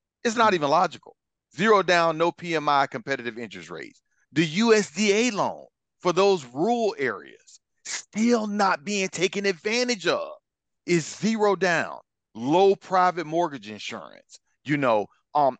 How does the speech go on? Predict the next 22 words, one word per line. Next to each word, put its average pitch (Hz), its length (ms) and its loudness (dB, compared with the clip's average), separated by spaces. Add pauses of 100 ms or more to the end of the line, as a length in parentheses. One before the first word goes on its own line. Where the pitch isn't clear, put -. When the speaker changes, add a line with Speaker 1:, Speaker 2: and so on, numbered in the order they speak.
Speaker 1:
it's, 202 220 -2
it's 170 240 -4
a 131 120 -4 (220)
good 170 420 4 (140)
loan. 139 580 -2 (560)
F 160 220 2
H 180 260 0
A 185 200 0
still 175 600 -2 (240)
the, 135 240 0 (180)
the, 131 220 -2 (100)
the 131 120 -2
lower 175 380 -2
down 170 300 -2
payment 170 380 -8
requirement, 110 560 -2
the 110 80 -12
three 170 260 -2
and 165 80 0
a 165 40 0
half 160 220 0
percent. 151 420 -8